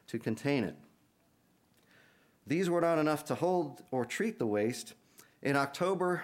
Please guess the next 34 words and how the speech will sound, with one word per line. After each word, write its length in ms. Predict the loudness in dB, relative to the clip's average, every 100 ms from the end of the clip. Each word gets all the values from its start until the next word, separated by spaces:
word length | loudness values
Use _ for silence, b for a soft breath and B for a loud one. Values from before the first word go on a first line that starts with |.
| -6 -4
of 140 | -2
nineteen 420 | 0 -2 -2 -4
seventy-four, 840 | -2 -2 0 -2 -2 0 0 0 0
Huntofta 720 | 0 2 0 0 0 -2 -2 B B B
decided 500 | -8 -2 0 2 2
to 60 | 0
hire 300 | 0 0 0
two 240 | -2 -4
septic 520 | -2 -2 -2 -2 -6 -4
tank 300 | -2 -2 -4 -18 -4
operators 720 | -2 0 0 0 -2 -8 -16 B B B _
to 120 | -4
dump 300 | 0 0 0
wastewater 720 | -2 -2 -2 -2 0 2 0 -4 B -4
from 140 | -2
the 60 | 0
top 320 | 0 0 0
of 120 | -2
Hopewell's 500 | -2 -2 0 0 0
landfill 640 | 0 0 0 -2 0 -2 -6 B B B _
down 260 | 0 2 0
the 80 | -2
slope 460 | -2 0 -2 -4 -2
and 140 | 0
into 160 | 0 0
Bailey's 440 | 0 0 0 -4
Creek, 420 | -4 -4 -4 -10 -10
which 220 | -10 -4
then 180 | 0 0
emptied 340 | 0 -2 0
into 320 | 0 0 -2 -4
the 120 | -2
James 340 | 0 0 0
River. 300 | -2 -2 -6